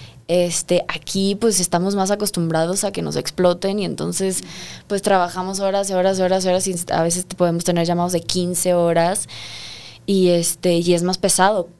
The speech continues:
Pero en cuestión como de, de cómo funciona todo, es lo mismo, sí.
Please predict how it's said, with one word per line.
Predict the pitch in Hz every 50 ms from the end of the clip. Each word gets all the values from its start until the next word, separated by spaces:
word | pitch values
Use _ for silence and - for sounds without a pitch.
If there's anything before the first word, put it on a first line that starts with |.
| _ _
Pero | 226 220 208 202 202 202 196 196 185 - - -
en | 208 202 196 190
cuestión | 196 190 - - 220 208 214
como | 214 247 254 262 254 226
de, | 190 190 180 165 160 160 147 135 - - - - - - - - - - -
de | 160 180 180
cómo | - 196 208 233
funciona | 233 226 185 170 - 185 190 196 196
todo, | - 175 180 214 254 - - -
es | 175 165
lo | 165 151
mismo, | 147 123 147 147 - - - _ - - _ _
sí. | - - 165 - -